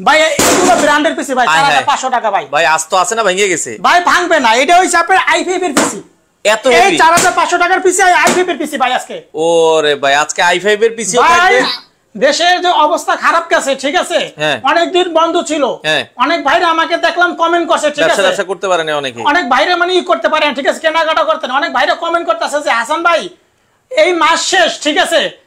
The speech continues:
Speaker 1: একটা আই ফাইভ এর পিসি কিনবো।" যেহেতু পিসি দিয়ে ফ্রি ফায়ার, পাবজি গেম, ফ্রি-, ফ্রিল্যান্সিং
Speaker 2: ফ্রিল্যান্সিং করতে
Speaker 1: ফ্রিল্যান্সিং
Speaker 2: চায়।
Speaker 1: করতে যাচ্ছে, ঠিক আছে?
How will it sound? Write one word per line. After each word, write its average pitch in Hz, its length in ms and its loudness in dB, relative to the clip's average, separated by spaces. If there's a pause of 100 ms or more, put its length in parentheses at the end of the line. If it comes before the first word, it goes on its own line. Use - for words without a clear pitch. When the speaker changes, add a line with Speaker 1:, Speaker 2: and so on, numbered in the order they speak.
(160)
Speaker 1:
একটা - 220 -4
আই 311 180 0
ফাইভ 359 180 0
এর 381 100 0
পিসি 349 260 0
কিনবো।" 302 220 0
যেহেতু 311 300 0
পিসি 330 240 -2
দিয়ে 370 200 2
ফ্রি 330 260 -2
ফায়ার, 339 220 0
পাবজি 330 360 -2
গেম, 339 180 2
ফ্রি-, 330 100 -10
ফ্রিল্যান্সিং 311 320 -6
Speaker 2:
ফ্রিল্যান্সিং 330 580 0
করতে 185 180 -8
Speaker 1:
ফ্রিল্যান্সিং 320 340 0
Speaker 2:
চায়। 339 100 -6
Speaker 1:
করতে 339 180 -2
যাচ্ছে, 320 240 0
ঠিক 311 140 -4
আছে? 269 300 -2